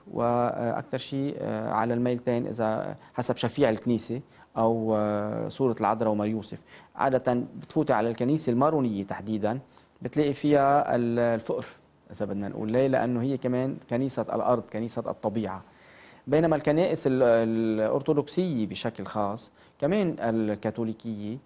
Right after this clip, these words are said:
الروم الكاثوليك، آه، الشرقيين كمان خاصة، بتلاقي في عندك المذبح في الأيقونات ال-، اللي بتميز ال-، المذبح ال-، الأرثوذكسي بشكل،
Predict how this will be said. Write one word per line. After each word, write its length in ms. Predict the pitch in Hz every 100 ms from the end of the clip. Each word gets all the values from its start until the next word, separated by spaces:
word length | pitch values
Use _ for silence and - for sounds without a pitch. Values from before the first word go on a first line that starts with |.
| -
الروم 220 | 123 120
الكاثوليك، 540 | 95 98 98 98 101 - _ _ - - -
آه، 240 | 107 104 - - - -
الشرقيين 640 | - 131 135 135 156 120
كمان 320 | 95 90 92 95 - -
خاصة، 540 | 117 101 101 98 110
بتلاقي 440 | 131 120 143 127
في 180 | 120 131
عندك 380 | 123 127 117 -
المذبح 540 | 113 127 127 123 123
في 420 | - - 127 - 110
الأيقونات 560 | 104 110 120 113 92 - _ _ _ _ _ _ _ -
ال-، 840 | 98 98 95 98 98 90 87 85 90
اللي 180 | 98 - 95 101 98
بتميز 500 | - 131 127 98 78
ال-، 220 | 98 92
المذبح 500 | 95 110 101 95 92
ال-، 200 | 95 92 98 98 98 101 110
الأرثوذكسي 540 | - 95 90 - - - -
بشكل، 460 | - 110 101 98